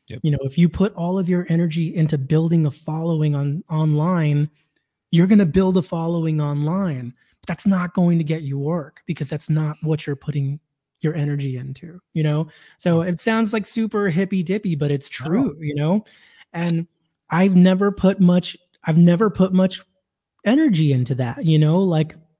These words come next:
Speaker 2: it's grown very slowly and steadily, but I'm not putting content out every day because that's not what I want to do, you know? Like,
Speaker 1: Sure.
Speaker 2: I don't wanna be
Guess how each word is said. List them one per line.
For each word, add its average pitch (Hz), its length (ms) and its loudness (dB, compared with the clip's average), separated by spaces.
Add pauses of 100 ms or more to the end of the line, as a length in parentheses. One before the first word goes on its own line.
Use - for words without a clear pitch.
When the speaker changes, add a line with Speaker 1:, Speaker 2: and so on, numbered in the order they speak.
(480)
Speaker 2:
it's 165 160 -6
grown 180 300 2
very 175 240 2
slowly 180 440 0
and 165 120 2
steadily, 170 380 -2
but 139 140 -4
I'm 180 160 -2
not 202 220 -4
putting 180 260 0
content 190 460 -4
out 135 140 -2
every 135 260 -2
day 143 420 -2 (340)
because 175 280 0
that's 175 280 0
not 180 320 2 (600)
what 151 260 2
I 170 100 4
want 156 460 0
to 143 100 2
do, 156 460 2
you 151 120 2
know? 143 140 0
Like, 143 180 -2
Speaker 1:
Sure. 143 80 -2
Speaker 2:
I 151 40 0
don't 156 160 0
wanna 156 240 0
be 165 440 2